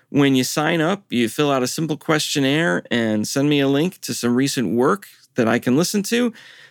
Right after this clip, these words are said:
Then we'll set up a time that works in your schedule where we can chat about things and you can get some practical next steps to take.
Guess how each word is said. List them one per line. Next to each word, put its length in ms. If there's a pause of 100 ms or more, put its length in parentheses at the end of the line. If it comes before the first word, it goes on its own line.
(160)
Then 220
we'll 140
set 220
up 120
a 40
time 360
that 140
works 300
in 120
your 120
schedule 560
where 180
we 120
can 160
chat 280
about 280
things 500
and 380
you 100
can 140
get 160
some 300
practical 720
next 340
steps 300
to 100
take. 380